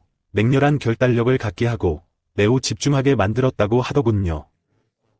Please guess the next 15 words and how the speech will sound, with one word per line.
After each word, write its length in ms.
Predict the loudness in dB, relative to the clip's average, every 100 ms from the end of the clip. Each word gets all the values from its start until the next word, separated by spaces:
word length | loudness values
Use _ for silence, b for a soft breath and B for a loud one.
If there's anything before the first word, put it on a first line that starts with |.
| _ _ -2
그는 360 | 2 2 2
약한 280 | 0 0 0
모습을 440 | 2 0 2 2 2
보이고 380 | 0 0 0
싶지 320 | -2 -4 -4 -2
않아요. 460 | -2 -2 -4 -8 _ _ _ _ _ _ _ _
어린 360 | 0 4 4 2
시절, 480 | 0 0 -2 -4 -12 _ _
저는 340 | -2 2 2
병으로 380 | 2 0 2 2
인해 400 | 2 0 -2 -6 -8
상당히 520 | -2 0 2 0 0
고립된 500 | 0 0 0 0 0
삶을 380 | -2 -2 0 -2
살았습니다. 800 | -4 -4 -2 -2 -2 -2 -6